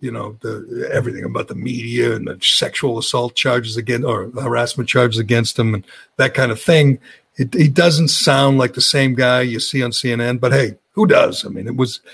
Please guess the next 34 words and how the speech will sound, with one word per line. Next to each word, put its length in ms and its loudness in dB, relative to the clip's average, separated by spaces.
it 60 4
was 160 0
not 320 2
that 120 4
incriminating. 540 2
Hopefully, 500 0
Tucker's 280 -4
promising 480 0
more, 360 0
so 160 -12
hopefully 380 -2
he 140 -2
has 220 -2
more. 380 -8
And, 340 -12
uh, 360 -8
it 80 0
won't 200 4
matter. 420 0
I 40 -10
mean, 220 -4
these 160 -6
Cuomos 400 0
are 80 -8
friggin' 340 -8
bulletproof. 640 -8
You 60 -10
know, 240 -6
they 120 -6
can 120 -10
do 160 -4
anything. 380 -4
They 100 -4
survive. 560 -6